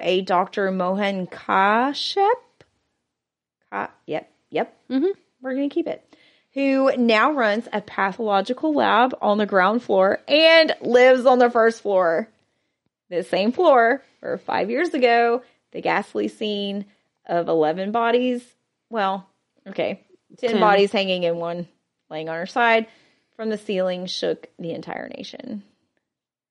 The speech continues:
Speaker 1: The end.
Speaker 2: That was
Speaker 1: lot. There's so much more. There's a three-part documentary series on Netflix.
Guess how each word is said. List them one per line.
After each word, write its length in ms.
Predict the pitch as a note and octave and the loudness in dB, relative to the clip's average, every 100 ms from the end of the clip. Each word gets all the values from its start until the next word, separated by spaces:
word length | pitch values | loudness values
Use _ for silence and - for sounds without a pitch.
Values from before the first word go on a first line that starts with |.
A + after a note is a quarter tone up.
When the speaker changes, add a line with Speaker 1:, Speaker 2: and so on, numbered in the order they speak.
| _ _ _ | _ _ _
Speaker 1:
The 380 | A#3 G3+ G#3 G#3 _ _ _ | -8 -4 -4 -6 _ _ _
end. 300 | - - - _ _ _ _ _ _ _ _ _ | -14 -12 -14 _ _ _ _ _ _ _ _ _
Speaker 2:
That 800 | F#3+ F3+ A#3+ B3 C4 A3+ A3+ - A3 _ _ _ _ _ | -20 -2 0 2 0 -2 -8 -8 -10 _ _ _ _ _
was 500 | D#3 G3+ E3+ - - _ _ _ _ _ _ _ _ | -4 -2 -2 -10 -18 _ _ _ _ _ _ _ _
Speaker 1:
lot. 560 | F#3 G#2 E2+ - - - _ _ _ _ - | -4 -2 -2 -6 -12 -20 _ _ _ _ -2
There's 220 | D4 - | -2 -4
so 280 | - D4 B3+ | 0 2 4
much 240 | A#3+ A3 | 0 -2
more. 160 | A3 F#3+ | -4 2
There's 220 | C#4 D#4+ | 2 4
a 120 | G#4 | 0
three-part 640 | G4+ B3 B3 B3 A#3+ A3+ G#3 | 2 -2 0 0 2 2 2
documentary 680 | F#3+ G#3+ G3+ G3 G3+ A3 | 0 -2 -4 -4 -2 -4
series 560 | A3 B3 A#3 A#3 A#3 A3+ | -4 -4 0 0 0 -4
on 220 | - G3+ | -4 -2
Netflix. 580 | G3 F#3 - A3+ A3 - | -2 -4 -2 0 0 -4